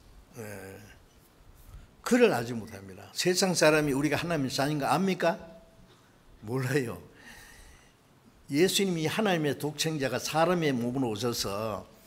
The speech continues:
예, 베들레헴 구유에서 탄생하시고 가난한 목수의 아들로 삼십 년을 사셨는데 아무도 그가 그리스도 하나님의 아들이라는 걸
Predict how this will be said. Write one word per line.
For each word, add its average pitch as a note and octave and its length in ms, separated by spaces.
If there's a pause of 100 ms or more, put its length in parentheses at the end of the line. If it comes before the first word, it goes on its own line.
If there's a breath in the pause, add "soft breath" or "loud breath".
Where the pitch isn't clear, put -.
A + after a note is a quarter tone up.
(480 soft breath)
예, G#2 480 (800)
베들레헴 C3+ 640 (400 loud breath)
구유에서 B2 960 (500)
탄생하시고 A#2+ 1040 (220 soft breath)
가난한 C3+ 520
목수의 D3+ 340
아들로 A#2+ 340
삼십 D3 440
년을 B2+ 340
사셨는데 A#2 680 (340 loud breath)
아무도 B3+ 580
그가 F3+ 600 (340)
그리스도 D3 420
하나님의 C#3 520
아들이라는 C3+ 500
걸 C3+ 180